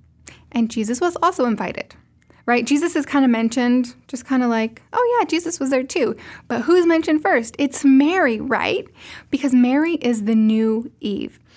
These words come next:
And that's why Jesus addresses her as woman, you know, when he's talking to her, um, when she approaches Jesus and is like, you know, "They're out of wine. You need to do something. You need to help them." And Jesus is like, "Woman, my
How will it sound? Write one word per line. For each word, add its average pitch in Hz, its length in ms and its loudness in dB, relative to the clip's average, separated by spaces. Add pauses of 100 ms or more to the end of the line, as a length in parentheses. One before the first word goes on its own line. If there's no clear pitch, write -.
(180)
And 220 220 0
that's 302 360 -2
why 202 360 -4 (120)
Jesus 277 500 0
addresses 233 640 -4
her 285 240 -2
as 196 200 -4
woman, 226 520 0 (180)
you 285 80 2
know, 285 140 4
when 247 160 2
he's 226 160 -4
talking 240 400 -2
to - 80 -4
her, 262 260 2 (640)
um, 202 340 -4 (160)
when 220 200 -2
she 220 400 -4
approaches 233 520 -4
Jesus 226 440 -2
and 202 140 -4
is 202 160 -6
like, 208 340 -4 (400)
you 240 220 -2
know, 247 100 4
"They're 247 140 0
out 262 160 2
of 262 160 0
wine. 240 720 0 (120)
You 226 100 -2
need 233 160 2
to 240 80 -2
do 247 160 0
something. 247 320 0
You 220 80 -2
need 202 140 -6
to 226 60 -6
help 254 320 -2
them." 240 240 2
And 220 140 -2
Jesus 220 400 -10
is 226 140 -12
like, 226 240 -10
"Woman, 247 420 -4
my 233 180 -2